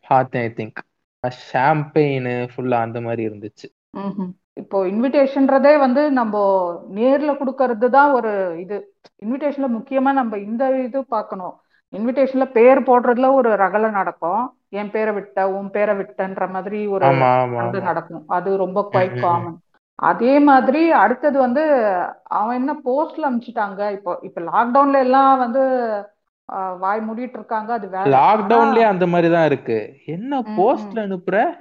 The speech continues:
Speaker 1: என்ன WhatsApp-ல அனுப்புற?
Speaker 2: ஏ, ஏ,
Speaker 1: உன்
Speaker 2: லாக்டவுனா
Speaker 1: கல்யாணத்துக்கு
Speaker 2: இருந்தா கூட
Speaker 1: வரணுமா?"
Speaker 2: வந்து
Speaker 1: அந்த மாதிரி.
Speaker 2: குடுத்துட்டு போனான்ல
Speaker 1: அதான், அதான்.
Speaker 2: அப்படின்றாங்களா?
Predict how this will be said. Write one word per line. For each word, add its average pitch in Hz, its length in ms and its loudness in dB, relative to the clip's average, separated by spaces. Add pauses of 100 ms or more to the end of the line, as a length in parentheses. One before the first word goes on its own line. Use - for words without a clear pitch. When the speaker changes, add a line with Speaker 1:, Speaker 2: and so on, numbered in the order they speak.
Speaker 1:
என்ன 202 380 -4
WhatsApp-ல 214 720 -2
அனுப்புற? 180 460 -6 (140)
Speaker 2:
ஏ, 202 220 -8
ஏ, 196 220 -10
Speaker 1:
உன் 196 160 -2
Speaker 2:
லாக்டவுனா 208 360 4
Speaker 1:
கல்யாணத்துக்கு 226 200 4
Speaker 2:
இருந்தா 254 200 2
கூட 294 160 6
Speaker 1:
வரணுமா?" - 200 4
Speaker 2:
வந்து 143 160 4
Speaker 1:
அந்த 135 140 0
மாதிரி. 120 260 0
Speaker 2:
குடுத்துட்டு 311 100 -8
போனான்ல 302 240 0
Speaker 1:
அதான், 294 400 4
அதான். 143 240 -2
Speaker 2:
அப்படின்றாங்களா? 202 380 -6